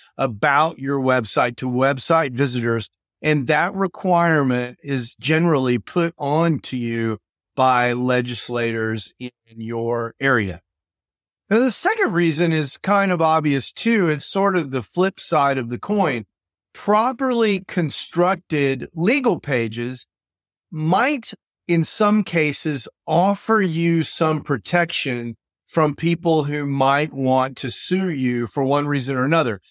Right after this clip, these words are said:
If you're in America and you can fog a mirror, if you can breathe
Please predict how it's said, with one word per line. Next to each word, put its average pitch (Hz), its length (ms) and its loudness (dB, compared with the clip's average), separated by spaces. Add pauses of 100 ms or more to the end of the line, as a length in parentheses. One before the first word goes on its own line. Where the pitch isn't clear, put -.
(220)
If 123 160 -6
you're 226 140 2
in 277 60 0
America 247 680 2 (260)
and 156 680 0
you 175 260 0
can 208 320 0
fog 214 680 0
a 175 160 2
mirror, 156 680 2
if 135 160 -6
you 202 120 0
can 160 240 0
breathe 202 720 0